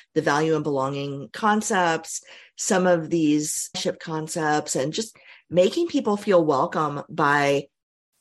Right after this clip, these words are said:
acknowledging that they're new is such a simple thing, but it's so profound and it's so powerful. And it really sets the stage for how they're going to engage in their work, how they're gonna engage with their team, <clears throat> excuse me, and, you know,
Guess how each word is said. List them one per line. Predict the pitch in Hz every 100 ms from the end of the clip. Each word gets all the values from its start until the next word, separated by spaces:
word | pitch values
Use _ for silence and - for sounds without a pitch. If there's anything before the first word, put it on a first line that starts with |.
| _
acknowledging | 180 185 165 190 220 208 190
that | 180 175
they're | 156
new | 143 165 208 - -
is | 196 196
such | 240 220
a | 226
simple | - 185 180
thing, | 175 233 214 175
but | 165 180
it's | 175 -
so | - 190 196
profound | 196 175 185 170 175
and | 151
it's | 143 -
so | - 165
powerful. | 147 - 107 - 113 95 - - - -
And | 185 175
it | 143
really | 185 202
sets | 202 180 151
the | 160
stage | 160 175 190 185
for | 151
how | 160 160 165
they're | 175
going | 170 160 156
to | 160
engage | 147 143 147
in | 160
their | 139
work, | 131 135 175 - - _ - - _
how | 214
they're | 185 180
gonna | 156
engage | 139 143 147
with | 165
their | 156
team, | - 165 170 190 220 _
<clears throat> | _ -
excuse | 214 185 220 - 214 208
me, | 170 151 - - - _ -
and, | 202 185 185 180 - _ _ _
you | - 208
know, | 175 -